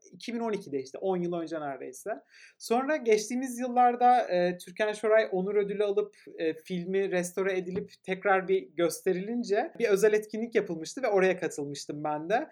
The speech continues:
Orada aynı fotoğrafı tekrar çekinmiştik Türkan Şoray'la yıllar sonra. E, benim için çok, mesela çok unutulmaz bir andı. Çünkü yani, e,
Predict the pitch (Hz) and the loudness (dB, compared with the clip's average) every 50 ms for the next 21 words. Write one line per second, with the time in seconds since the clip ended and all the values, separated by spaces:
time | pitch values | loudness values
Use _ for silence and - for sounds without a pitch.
0 | - - - - _ - 185 196 208 208 202 240 247 254 - - - 214 226 247 | -14 -20 -20 -14 _ 2 4 6 6 6 6 6 6 6 4 2 6 6 6 6
1 | 262 247 247 - 220 214 214 220 208 196 202 202 - - 294 311 - - 240 220 | 6 0 -2 0 0 0 2 4 4 4 4 2 0 -4 -6 -6 -2 0 0 2
2 | 214 - 214 180 165 170 - 165 160 - 160 147 147 151 147 - - - - - | 4 4 4 4 4 4 0 -6 -6 -6 -8 -8 -8 -10 -12 -12 -14 -18 -18 -14
3 | _ - 170 156 151 147 - 170 160 160 156 156 151 147 151 165 160 160 170 165 | _ -4 -4 -4 -4 -4 -2 0 0 2 2 0 -2 -2 -2 -2 0 4 4 4
4 | 160 160 160 - - 165 156 156 156 160 180 226 311 - - - - - 277 - | 4 4 0 -4 -6 -4 -4 -4 -4 -2 -2 -2 -4 -6 -12 -20 -20 -18 -18 -12
5 | - - 160 160 165 165 170 175 214 220 220 208 - - - - 180 - - 185 | -4 -2 0 2 2 2 4 6 4 4 4 2 -8 -10 -8 -6 -6 -6 -4 -4
6 | 185 170 - 170 160 165 - 226 208 208 - 160 156 143 - 156 143 139 143 143 | -6 -2 0 0 -2 0 -2 -4 -4 -4 -6 -10 -12 -12 -10 -10 -8 -6 -4 -6
7 | 143 131 135 139 147 143 143 143 151 175 180 - - _ - 202 190 185 185 185 | -6 -6 -6 -8 -8 -8 -8 -10 -12 -14 -16 -18 -18 _ -4 -2 -2 -2 -2 -2
8 | 190 190 185 185 - - 151 151 151 151 156 - | -4 -4 -4 -6 -8 -8 -6 -6 -6 -6 -8 -10